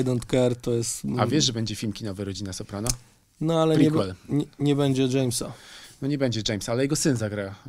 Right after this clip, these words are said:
Speaker 2: Jamesa
Speaker 1: No
Speaker 2: Gandolfiniego.
Speaker 1: wiem, wiem, aczkolwiek, no, obawiam się tego trochę. Obawiam się, y, cieszę się, ale się obawiam, no. Wiesz, dla mnie Gandolfini, powiem szczerze, że ja nigdy nie stanowiłem żadnego fanbase'u do momentu jakby obcowania z Rodziną Soprano i uważam, że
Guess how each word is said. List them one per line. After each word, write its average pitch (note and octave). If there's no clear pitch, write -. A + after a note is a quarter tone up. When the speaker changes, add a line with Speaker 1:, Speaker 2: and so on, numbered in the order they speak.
Speaker 2:
Jamesa A2
Speaker 1:
No D3+
Speaker 2:
Gandolfiniego. D#3+
Speaker 1:
wiem, E3
wiem, D3
aczkolwiek, D3+
no, D3
obawiam A#2
się -
tego B2
trochę. B2
Obawiam E3
się, E3
y, -
cieszę G3
się, G3
ale E3+
się D#3+
obawiam, A#2+
no. A#2+
Wiesz, C3
dla D#3
mnie F#3
Gandolfini, D#3+
powiem D3
szczerze, D3+
że D3
ja D3
nigdy D3+
nie C#3+
stanowiłem D3
żadnego C#3+
fanbase'u C3+
do D3+
momentu C#3+
jakby C3+
obcowania C3
z B2+
Rodziną B2+
Soprano B2+
i C3+
uważam, C3
że B2+